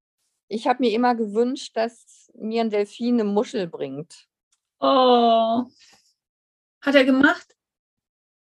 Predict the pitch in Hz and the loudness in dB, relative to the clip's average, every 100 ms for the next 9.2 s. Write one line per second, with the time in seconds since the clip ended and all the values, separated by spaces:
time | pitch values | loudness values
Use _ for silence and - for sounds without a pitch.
0 | _ _ _ _ - - - _ _ _ | _ _ _ _ -20 -20 -20 _ _ _
1 | _ _ _ _ _ - 214 226 247 302 | _ _ _ _ _ 0 4 6 4 0
2 | 294 277 285 285 _ - - - 269 302 | -8 -10 -12 -14 _ -20 -18 4 4 4
3 | 269 277 262 247 254 339 427 - _ _ | 4 6 6 6 4 4 0 -16 _ _
4 | _ _ _ _ _ - 226 208 208 190 | _ _ _ _ _ -2 0 2 0 -4
5 | 175 170 156 165 - - 185 170 180 _ | -6 -6 -6 -10 -14 -10 -6 -6 -8 _
6 | _ _ _ _ - 196 233 262 - - | _ _ _ _ -6 -2 0 -2 -6 -8
7 | 247 254 226 240 269 285 226 226 240 240 | -8 -2 0 0 -2 -4 -4 -2 -2 -4
8 | 220 214 240 247 220 - 220 226 254 247 | -8 -4 -6 -6 -16 -6 -4 -2 -2 -2
9 | 226 | -4